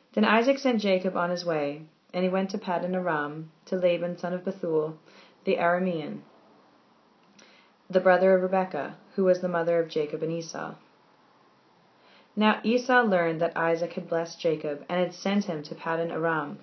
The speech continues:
to take a wife from there, and that when he blessed him, he commanded him, "Do not marry a Canaanite woman," and that Jacob had obeyed his father and mother and had gone to Paddan Aram.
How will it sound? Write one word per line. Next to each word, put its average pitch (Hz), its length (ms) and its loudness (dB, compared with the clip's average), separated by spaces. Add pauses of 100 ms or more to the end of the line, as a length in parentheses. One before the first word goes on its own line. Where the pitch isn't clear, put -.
(100)
to - 100 -8
take 185 240 0
a 185 40 -2
wife 160 320 0
from 165 160 -6
there, 151 340 -8 (560)
and 160 120 -4
that 170 120 0
when 170 140 0
he 165 80 -2
blessed 175 400 0
him, 147 240 -8 (400)
he 190 140 0
commanded 202 400 4
him, 185 280 0 (280)
"Do 202 100 2
not 202 300 8
marry 202 240 4
a 185 40 2
Canaanite 185 520 0
woman," 143 360 -6 (160)
and 170 140 -4
that 165 160 -4
Jacob 185 400 2
had 170 140 -2
obeyed 170 340 6
his 208 160 2
father 156 500 -2 (360)
and 180 200 -2
mother 151 280 0
and 170 180 -6
had 170 160 -6
gone 156 240 0
to 160 80 -8
Paddan 151 380 -8
Aram. 147 500 -6